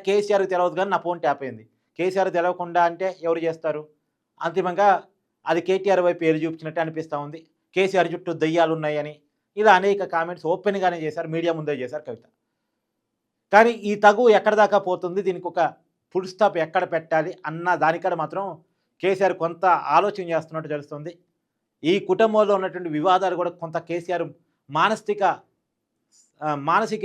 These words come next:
ఇబ్బంది పడటానికి, అనారోగ్యం పాలు కావడానికి కారణాలు అనేటువంటి చర్చ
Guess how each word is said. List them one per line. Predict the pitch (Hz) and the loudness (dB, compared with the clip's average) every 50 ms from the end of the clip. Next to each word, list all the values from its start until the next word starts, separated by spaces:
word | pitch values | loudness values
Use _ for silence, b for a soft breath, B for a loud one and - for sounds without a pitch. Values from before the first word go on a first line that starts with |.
| 196 185 | -2 0
ఇబ్బంది | 160 180 180 180 | 0 -2 -2 -2
పడటానికి, | 170 170 156 160 - 170 170 170 165 190 190 175 - - | -2 -2 -2 -2 -2 -4 -4 -4 -6 -8 -8 -8 -6 -4
అనారోగ్యం | 147 165 190 190 196 175 156 185 175 123 | 0 2 4 2 2 0 -2 -8 -6 -4
పాలు | 160 151 156 170 160 | -2 -2 -2 0 0
కావడానికి | 165 160 151 156 160 160 160 156 160 151 | 0 0 -2 -2 -6 -8 -10 -12 -10 -8
కారణాలు | 139 139 143 156 151 151 156 156 151 143 - - - | -8 -8 -8 -6 -6 -6 -4 -6 -6 -10 -12 -14 -14
అనేటువంటి | 147 151 139 143 151 143 147 156 | -12 -10 -8 -10 -10 -10 -10 -12
చర్చ | 147 - | -12 -10